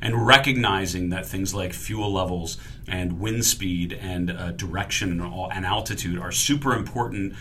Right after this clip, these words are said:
measures that you need to, uh, you need to be following. And then you also need to open your eyes and look outside, just like we talked about with hiking. You need to look outside the dashboard and just sort of see what's going on. Are there any clouds,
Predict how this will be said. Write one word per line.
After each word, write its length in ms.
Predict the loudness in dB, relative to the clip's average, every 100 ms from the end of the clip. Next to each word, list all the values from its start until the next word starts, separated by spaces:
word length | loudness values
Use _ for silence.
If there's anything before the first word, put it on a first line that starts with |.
| -12 -4
measures 480 | 0 2 0 -2
that 180 | -4 -4
you 80 | -2
need 300 | 0 -2 -2
to, 280 | -4 -2 -4
uh, 200 | -4 -4
you 100 | -4
need 200 | -2 -4
to 60 |
be 120 | -4 -2
following. 560 | -2 0 -2 -4 -8 -10 -12 -12 -4
And 80 | 4
then 60 |
you 80 | 10
also 320 | 10 10 6
need 220 | 4 2 4
to 240 | 2 4
open 240 | 0 2
your 140 | 2 2
eyes 280 | 2 0 0
and 180 | 0 0
look 180 | 4
outside, 360 | 6 6 4 0
just 120 | 2
like 100 | 0
we 80 | -2
talked 280 | 0 0 2
about 180 | 0 0
with 140 | -2
hiking. 360 | -2 -2 -2 -4
You 80 |
need 120 | -2 -2
to 80 |
look 200 | 0 0
outside 520 | 0 0 0 2 2 2
the 60 |
dashboard 580 | 2 2 2 -2 -2 0
and 100 | 0
just 160 | 0 0
sort 160 | 0
of 80 | 0
see 240 | 0 0
what's 200 | 0 0
going 200 | 0 0
on. 180 | 2 2
Are 100 | 2
there 120 | 0
any 100 | -2
clouds, 640 | -4 -2 4 6 4 0